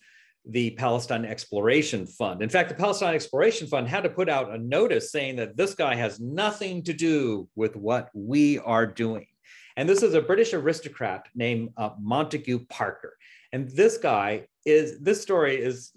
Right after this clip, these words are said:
simply blew my mind. It's, I did a, a chapter on it, but you certainly could do a whole book, and people have recently. There are a couple of books that are coming out or have just come out about him. So Montague Parker was a British aristocrat who had too much money and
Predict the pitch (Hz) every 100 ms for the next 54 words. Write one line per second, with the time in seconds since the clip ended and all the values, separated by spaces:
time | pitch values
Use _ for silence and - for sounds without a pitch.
0 | 143 127 131 226 220 147 143 175 156 110
1 | 110 117 90 85 113 113 123 120 147 127
2 | 117 - 113 - 165 156 156 127 117 110
3 | 120 113 117 170 175 131 120 123 127 113
4 | 120 127 131 131 117 147 131 117 117 135
5 | 135 110 160 180 113 104 110 110 147 135
6 | 113 135 139 110 98 - 104 104 127 117
7 | 95 101 - 120 120 - 101 147 143 98
8 | 90 104 87 - _ - - _ _ 170
9 | 170 233 214 214 180 190 175 131 127 123
10 | - _ 120 120 185 226 - - - 147
11 | 151 - 131 123 117 127 120 123 107 -
12 | _ - 240 233 185 - 139 139 123 95
13 | -